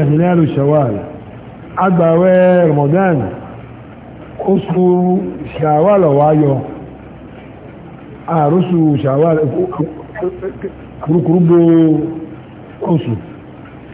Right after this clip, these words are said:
Àwọn agbáwẹ̀ ní thirtieth. فأصبحنا صياما. Àwọn agbáwẹ̀ ní thirtieth, eleven, thirtieth gbogbo àwọn ẹni tí gbáwẹ̀.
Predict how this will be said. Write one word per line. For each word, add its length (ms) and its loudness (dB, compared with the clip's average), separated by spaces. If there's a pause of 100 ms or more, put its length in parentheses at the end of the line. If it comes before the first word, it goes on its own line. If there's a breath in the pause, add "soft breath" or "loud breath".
Àwọn 240 0
agbáwẹ̀ 400 2
ní 120 2 (460)
thirtieth. 500 0 (1500)
فأصبحنا 880 2
صياما. 500 2 (580)
Àwọn 180 -2
agbáwẹ̀ 340 4
ní 100 2
thirtieth, 440 2 (480)
eleven, 400 2
thirtieth 360 0
gbogbo 300 2
àwọn 180 4
ẹni 120 2
tí 80 0
gbáwẹ̀. 380 2